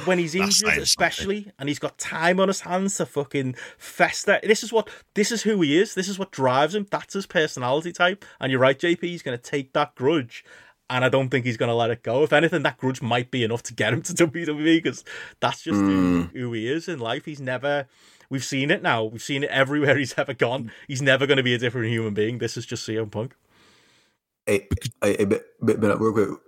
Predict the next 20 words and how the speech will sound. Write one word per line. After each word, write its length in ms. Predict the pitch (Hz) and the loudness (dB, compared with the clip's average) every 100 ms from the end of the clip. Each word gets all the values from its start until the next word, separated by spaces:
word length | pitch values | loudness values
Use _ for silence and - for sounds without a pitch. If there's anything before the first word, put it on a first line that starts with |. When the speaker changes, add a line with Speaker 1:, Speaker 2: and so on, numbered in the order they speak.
| - | 0
Speaker 3:
I, 140 | 101 | 2
I 20 | |
wanted 220 | 123 110 98 | 4 4 4
to 60 | |
ask 120 | 107 107 | 2 2
you, 60 | |
like, 140 | 98 92 | 2 2
as 60 | |
somebody 280 | 120 113 101 | 2 2 4
that's, 220 | 95 95 | 4 2
like, 340 | 98 87 85 - - | 2 2 0 -4 -2
that 80 | 95 | 0
has 160 | 92 | 2
been 160 | 87 92 | 2 0
keeping 260 | - 92 87 | 2 2 2
up 100 | 85 | 2
with 120 | 85 | 0
C 140 | 101 | 2
M 60 | 85 | 2
Punk, 280 | 95 85 | 2 0